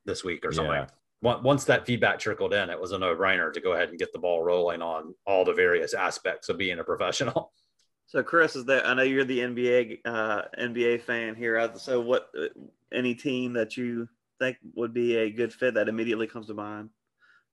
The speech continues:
Speaker 3: for a Murphy or even a Hauser?
Speaker 1: Right. So, I mean, if you're looking at the twenties, the Knicks are kind of on the front end of the twenties there. They could use shooting. They're not a great three-point shooting team, and they're building. So they, they have room to take on somebody that could have a role. So that,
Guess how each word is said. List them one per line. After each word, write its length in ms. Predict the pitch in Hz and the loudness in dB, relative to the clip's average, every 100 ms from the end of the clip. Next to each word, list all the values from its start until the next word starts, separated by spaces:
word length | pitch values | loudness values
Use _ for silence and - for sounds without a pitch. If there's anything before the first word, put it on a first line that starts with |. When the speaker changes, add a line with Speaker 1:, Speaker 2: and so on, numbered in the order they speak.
| - | -2
Speaker 3:
for 280 | 110 104 - | 2 2 2
a 180 | 107 | -2
Murphy 420 | 104 104 107 107 104 | -2 -4 -4 -6 -4
or 180 | 104 | -2
even 200 | 113 113 | 0 0
a 80 | 107 | -2
Hauser? 300 | 110 117 110 - _ _ _ - _ _ _ | 0 -2 -4 -16 _ _ _ -20 _ _ _
Speaker 1:
Right. 240 | 120 101 - | 2 2 2
So, 160 | 127 | 4
I 20 | 117 | 6
mean, 140 | 123 | 4
if 100 | 117 | 4
you're 160 | 123 127 | 4 4
looking 300 | 156 165 127 | 4 2 2
at 340 | 117 107 101 _ _ _ _ _ _ | 2 2 -2 _ _ _ _ _ _
the 100 | 107 | -8
twenties, 720 | - 139 110 87 127 - - _ _ _ _ _ | 0 2 2 -2 -8 -8 -12 _ _ _ _ _
the 60 | 101 | 0
Knicks 340 | 107 139 - | 2 2 2
are 80 | 113 | 2
kind 180 | 117 110 | 4 4
of 60 | 101 | 2
on 100 | 98 | 2
the 80 | |
front 240 | - 117 113 | 2 2 2
end 140 | 98 | 0
of 80 | 92 | 0
the 60 | 90 | -2
twenties 400 | 95 85 78 82 | -4 -6 -6 -2
there. 400 | 82 78 104 - | 0 0 -2 2
They 120 | 101 | 2
could 140 | 120 98 | 2 0
use 180 | 95 | 0
shooting. 320 | - 95 82 80 | -2 -2 -2 -2
They're 100 | 92 | 0
not 160 | 92 | 0
a 60 | 90 | 2
great 260 | 87 87 | 0 0
three-point 360 | 92 87 95 85 | -2 -6 -6 -6
shooting 280 | 98 90 76 | -8 -8 -10
team, 240 | 82 123 - _ - | -12 -14 -18 _ -8
and 120 | 110 98 | 0 2
they're 100 | 90 | 6
building. 420 | 107 117 78 73 _ | 8 8 6 -2 _
So 640 | - 110 90 87 85 82 82 - | -4 2 4 4 2 0 -4 -2
they, 180 | 92 92 | 0 0
they 180 | 95 87 | 0 2
have 200 | 92 87 | 2 2
room 260 | 110 104 | 2 2
to 60 | 90 | 0
take 240 | 98 85 | -2 0
on 220 | 90 117 | 0 -2
somebody 360 | - 95 87 85 | -2 -2 -2 -2
that 120 | 90 | -4
could 120 | 80 | -2
have 160 | 92 80 | 0 0
a 40 | |
role. 380 | 80 92 85 69 | 2 2 2 0
So 180 | - - | -4 0
that, 180 | 95 95 | 0 0